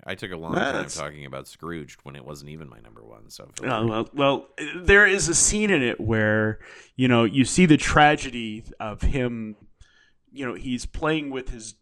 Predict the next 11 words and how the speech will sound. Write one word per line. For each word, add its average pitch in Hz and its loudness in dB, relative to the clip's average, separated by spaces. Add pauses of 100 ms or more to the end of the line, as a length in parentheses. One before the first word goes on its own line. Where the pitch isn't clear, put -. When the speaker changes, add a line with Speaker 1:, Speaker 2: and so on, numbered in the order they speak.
Speaker 2:
the, 131 0
the 170 2
main 196 6
character 175 0
is 175 -4
Jack 143 0
Frost, 95 -2
played 117 0
Speaker 1:
Yeah. - -6
Speaker 2:
by, 107 -4
um, 98 -10